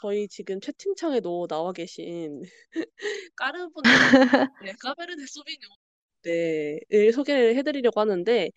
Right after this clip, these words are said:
Speaker 1: 이거는 그 적포도의 한 종류인데 정말 대표적인 와인으로 사용되는 포도 품종이라고 볼 수 있을 것 같아요.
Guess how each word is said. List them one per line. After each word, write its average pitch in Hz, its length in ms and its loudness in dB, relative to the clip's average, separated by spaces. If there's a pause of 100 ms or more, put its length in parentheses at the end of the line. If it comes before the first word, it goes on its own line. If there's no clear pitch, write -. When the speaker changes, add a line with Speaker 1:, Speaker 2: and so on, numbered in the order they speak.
(360)
Speaker 1:
이거는 220 580 4
그 - 120 -6
적포도의 262 800 2
한 294 180 0
종류인데 190 920 0
정말 208 360 0
대표적인 185 960 -2 (120)
와인으로 180 800 -2
사용되는 233 500 0
포도 262 220 -2
품종이라고 285 840 0
볼 185 160 -6
수 - 140 -8
있을 156 260 -8
것 147 100 -8
같아요. 151 480 -6